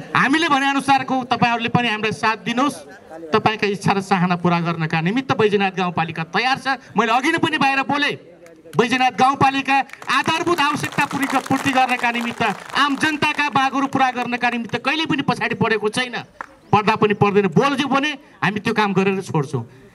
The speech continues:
यदि गर्न सक्दैनौँ भने बोल्दा पनि बोल्दैनौँ। यो कुरामा ढुक्क हुनुहोस्।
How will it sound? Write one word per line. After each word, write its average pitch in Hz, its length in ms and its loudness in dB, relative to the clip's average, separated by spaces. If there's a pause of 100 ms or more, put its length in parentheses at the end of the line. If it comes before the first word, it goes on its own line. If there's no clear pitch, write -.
यदि 214 160 4
गर्न 233 240 4
सक्दैनौँ 302 460 2
भने 285 220 2 (280)
बोल्दा 233 260 2
पनि 233 240 0
बोल्दैनौँ। 156 440 0 (260)
यो 214 100 2
कुरामा 214 380 2
ढुक्क 180 220 0
हुनुहोस्। 262 460 2